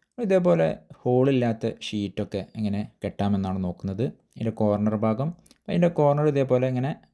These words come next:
മടക്കി പിടിക്കുക. എന്നിട്ട് നമ്മൾ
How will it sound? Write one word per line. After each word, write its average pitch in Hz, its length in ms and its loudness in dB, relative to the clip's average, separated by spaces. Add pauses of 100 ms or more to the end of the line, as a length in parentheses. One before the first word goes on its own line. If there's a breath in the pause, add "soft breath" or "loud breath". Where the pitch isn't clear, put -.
(880)
മടക്കി 104 320 0 (100)
പിടിക്കുക. 98 320 -2 (3250)
എന്നിട്ട് 190 200 4
നമ്മൾ 165 140 2